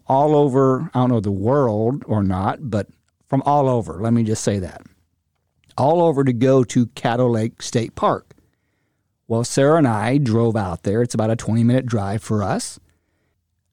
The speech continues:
We were there for a couple of hours, probably two or three hours. And including people that we saw passing by on boats out on the water,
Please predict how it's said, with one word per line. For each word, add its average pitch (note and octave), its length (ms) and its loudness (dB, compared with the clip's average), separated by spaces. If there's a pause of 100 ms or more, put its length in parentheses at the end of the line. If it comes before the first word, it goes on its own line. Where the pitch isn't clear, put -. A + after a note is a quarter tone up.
(160)
We D#3 160 2
were C4 240 4
there D3 400 2
for - 240 0
a D3 80 2
couple D3 300 0
of A#2+ 60 0
hours, F2+ 460 -4
probably F#3+ 380 0
two D#3+ 320 2
or D3 60 4
three A#2+ 260 0
hours. - 520 -10 (680)
And C3 180 0
including F3 800 2
people G#3+ 380 0
that E3+ 160 2
we D#3+ 80 4
saw D#3+ 400 0
passing D#3+ 640 -2
by C#3+ 340 2
on A#2+ 400 2
boats A2 920 -4 (440)
out A#2 220 0
on C#3 140 4
the C3+ 100 4
water, G2+ 560 -2